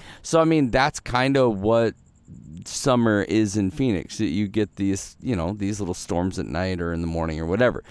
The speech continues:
So anyway, a part of having a front porch podcast where you actually record the thing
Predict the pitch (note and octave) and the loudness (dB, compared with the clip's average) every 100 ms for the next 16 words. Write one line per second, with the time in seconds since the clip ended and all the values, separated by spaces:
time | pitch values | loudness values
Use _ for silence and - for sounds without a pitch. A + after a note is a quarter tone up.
0 | - E3 - - D#3+ C3 C3+ E2+ C2+ - | -20 -16 -4 4 4 6 4 2 -2 -10
1 | - - - - - A2+ C#3+ E3 F#3+ F#3+ | -20 -20 -20 -6 -4 -2 4 4 6 4
2 | F#3+ G3 G#3 G#3 G#3 G3+ G3 F#3+ F#3 F3+ | 6 6 4 4 4 6 6 6 6 4
3 | - - E3+ - - F3 F#3 E3 - - | 0 2 2 4 4 6 4 2 -10 -12
4 | D#3+ D3+ D#3+ E3 E3+ D3 G2+ A2+ - A2 | -16 0 4 6 4 2 2 2 2 2
5 | B2 C3+ C#3+ G#2+ - - D#3+ D3+ A#2+ - | 2 2 0 0 -2 2 4 4 0 0
6 | A2+ G2+ | 0 0